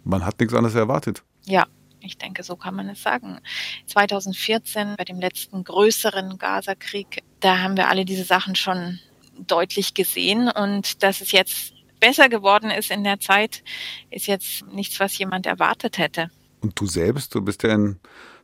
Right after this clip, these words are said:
Speaker 1: Deutschland geboren und aufgewachsen. Du hast hier noch Familie, deine Mutter lebt noch hier.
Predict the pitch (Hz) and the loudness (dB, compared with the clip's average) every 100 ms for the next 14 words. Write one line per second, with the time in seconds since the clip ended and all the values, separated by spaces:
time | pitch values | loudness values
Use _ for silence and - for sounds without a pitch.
0 | - 101 - 107 - 90 90 104 117 104 | 4 4 4 0 -2 -2 2 4 4 2
1 | 78 - 113 113 - 120 110 92 - 87 | 0 0 2 2 2 2 4 2 0 -2
2 | 85 87 101 143 87 82 92 107 110 113 | 0 2 4 4 4 4 2 2 2 2
3 | - 110 107 113 117 | 2 -4 -2 0 0